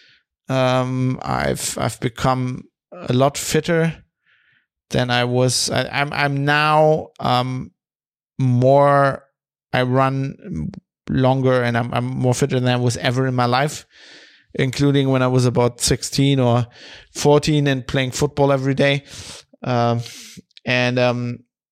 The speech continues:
so these, these apps can be really useful. And I don't like these fundamentalists. There's a lot of, like, privacy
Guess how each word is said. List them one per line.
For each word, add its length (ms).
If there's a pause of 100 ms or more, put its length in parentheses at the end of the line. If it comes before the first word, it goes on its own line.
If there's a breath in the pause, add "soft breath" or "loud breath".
(800)
so 200
these, 280
these 180
apps 280
can 200
be 140
really 200
useful. 380 (1120 soft breath)
And 260
I 80
don't 180
like 180
these 160
fundamentalists. 840
There's 240
a 80
lot 340
of, 260
like, 200
privacy 800